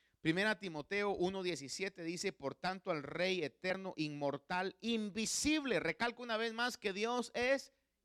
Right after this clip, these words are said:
invisible. Le pregunto hoy, ¿cómo dice la Biblia que es Dios? Invisible. Es lo que la Biblia dice. Hebreos once veintisiete dice que por la fe,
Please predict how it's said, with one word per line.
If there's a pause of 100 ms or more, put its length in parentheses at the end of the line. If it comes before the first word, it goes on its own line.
invisible. (420)
Le
pregunto
hoy,
¿cómo
dice
la
Biblia
que
es
Dios?
Invisible. (420)
Es
lo
que
la
Biblia
dice. (480)
Hebreos
once
veintisiete
dice
que (440)
por
la
fe,